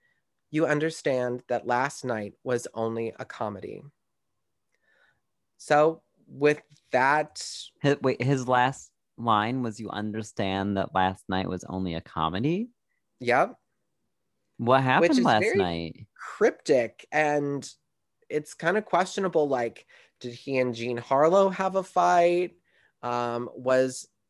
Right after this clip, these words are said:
Speaker 1: uh, there's also this possibility that maybe his common law wife, the, um, uh,
Speaker 2: Dorothy.
Speaker 1: Dorothy had maybe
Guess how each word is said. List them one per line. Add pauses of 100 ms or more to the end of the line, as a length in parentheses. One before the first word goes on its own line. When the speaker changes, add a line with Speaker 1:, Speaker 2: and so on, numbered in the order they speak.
(400)
Speaker 1:
uh,
there's
also
this
possibility
that
maybe (180)
his
common
law
wife,
the,
um, (680)
uh,
Speaker 2:
Dorothy. (160)
Speaker 1:
Dorothy
had (880)
maybe